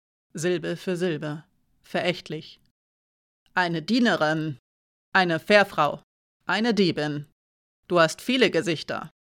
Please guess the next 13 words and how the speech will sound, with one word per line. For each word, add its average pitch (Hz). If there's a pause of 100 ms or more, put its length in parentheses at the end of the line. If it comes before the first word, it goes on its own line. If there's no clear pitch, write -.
(280)
Welches - (140)
ist -
dein 151
wahres? 147 (1900)
Hiraya 180
blieb 202
an 196
der 185
Tür 190
stehen 175
und 185
wartete 180
ab. 156